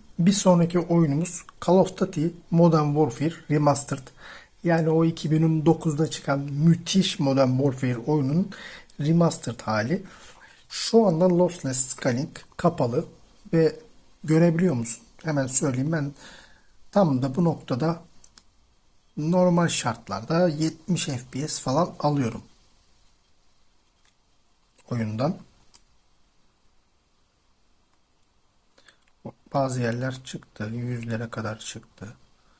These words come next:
doksana çıktı. Yani şu an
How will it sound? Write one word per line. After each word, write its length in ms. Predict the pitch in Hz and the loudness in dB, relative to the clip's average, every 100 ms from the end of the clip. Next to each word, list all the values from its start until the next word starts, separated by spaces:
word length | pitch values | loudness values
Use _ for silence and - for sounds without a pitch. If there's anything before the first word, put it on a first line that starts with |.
| _ _ _ | _ _ _
doksana 480 | 120 113 - 113 113 | -12 -8 -6 -6 -6
çıktı. 540 | - 113 _ - 98 120 _ _ _ _ _ _ _ _ _ _ _ _ _ _ _ _ _ _ _ _ _ _ _ _ _ - - | -10 -16 _ -18 -18 -20 _ _ _ _ _ _ _ _ _ _ _ _ _ _ _ _ _ _ _ _ _ _ _ _ _ -12 -4
Yani 220 | 147 147 | -2 -2
şu 160 | - | 2
an 220 | 180 190 | 2 2